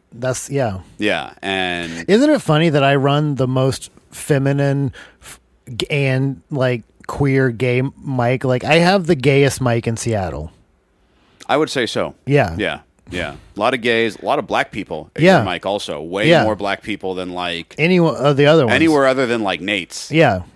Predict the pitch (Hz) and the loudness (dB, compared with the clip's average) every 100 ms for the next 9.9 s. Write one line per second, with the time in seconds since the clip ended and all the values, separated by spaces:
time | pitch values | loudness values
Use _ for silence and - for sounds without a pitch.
0 | - 180 107 90 85 78 78 190 - 180 | 2 2 2 -2 -6 -4 2 4 4 6
1 | 156 147 98 80 127 131 - 214 226 185 | 6 4 2 -2 -4 -4 -2 2 4 4
2 | 226 214 190 170 160 147 131 147 165 180 | 6 8 8 6 4 0 2 4 6 6
3 | 175 - 127 143 147 147 - 147 131 - | 4 0 0 4 6 4 2 2 0 -6
4 | - - - - _ 147 135 131 127 123 | -14 -20 -20 -20 _ 0 2 4 4 2
5 | - 143 143 135 - - - - - - | 0 2 4 2 -4 -18 -20 -18 -16 -4
6 | 170 165 160 156 151 135 - 139 143 135 | 2 4 4 4 4 2 0 0 0 2
7 | 127 113 - 123 110 85 - 85 65 87 | 2 0 -2 -2 -2 -4 -8 -8 -8 -8
8 | 98 101 85 80 65 64 135 143 175 117 | -8 -6 -8 -8 -10 -4 0 4 4 2
9 | 98 - 185 - 622 370 185 - 196 | 0 0 0 0 -2 -6 -10 -8 -8